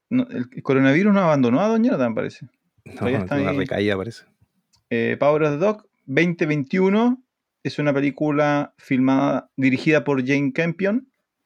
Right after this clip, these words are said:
Speaker 1: que es una reconocida directora, no particularmente,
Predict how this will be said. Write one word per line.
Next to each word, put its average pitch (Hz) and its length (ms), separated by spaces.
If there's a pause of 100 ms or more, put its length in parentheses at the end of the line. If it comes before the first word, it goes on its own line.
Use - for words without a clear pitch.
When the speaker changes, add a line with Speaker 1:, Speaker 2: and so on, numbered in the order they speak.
(360)
Speaker 1:
que 135 80
es 127 160
una 135 320
reconocida 175 1080
directora, 151 800
no 160 340
particularmente, 147 1120